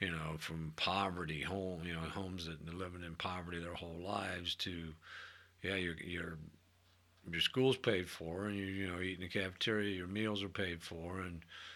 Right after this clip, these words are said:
but, you know, you don't have fifty bucks in your pocket to,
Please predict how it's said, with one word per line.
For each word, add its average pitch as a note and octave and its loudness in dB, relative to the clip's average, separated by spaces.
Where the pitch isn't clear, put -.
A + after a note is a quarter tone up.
but, A#2 10
you G#2 2
know, F2 2
you F#2 2
don't F2+ 0
have F2 0
fifty E2+ -2
bucks E2 -2
in E2+ -4
your D#2 -4
pocket E2 -2
to, E2 0